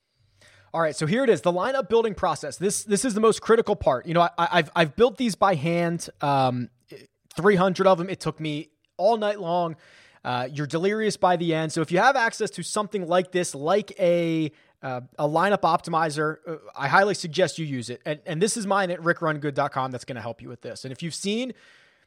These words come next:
this optimizer before, you know a couple of things. Um, it is certainly not the most robust optimizer that there is out there on, uh, the face of the earth. That's by design. But also by design, it is very, very flexible. You can project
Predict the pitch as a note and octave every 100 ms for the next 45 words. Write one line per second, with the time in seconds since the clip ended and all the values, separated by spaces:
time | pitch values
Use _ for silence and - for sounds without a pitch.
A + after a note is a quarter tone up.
0 | - F3 G#3 G#3 G3 - G3 F#3 F3+ F3+
1 | F3 E3 D#3 F#3 F#3+ F3+ E3+ F3+ E3+ -
2 | A2+ - - _ _ C#3+ C3 B2 - F3+
3 | E3+ E3 D#3+ C#3+ - - - - C4 C4
4 | A3 G3 G3 F3 D3+ E3+ D#3+ D#3 D#3 D3
5 | D3 C#3+ B2 C3+ C3 C3 A#2 - B2+ -
6 | E3 - C3 B2 A#2 A#2+ - C3+ A#2+ A#2
7 | A2 A2+ A#2 - C3+ - A#2 B2+ F#3 -
8 | B2+ - B2 B2+ A2+ G#2+ B2+ F3 - _
9 | E3+ F3+ G#3 A3 A#3 G3 G3 F3+ E3 E3+
10 | F#3 F#3+ F3 E3+ E3+ D3+ - E3+ C3+ F3
11 | A3+ G#3 G3 F#3+ - D3+ - - - _
12 | _ - D#3+ A3+ A3+ G#3 F#3+ D#3 - D#3
13 | F#3 -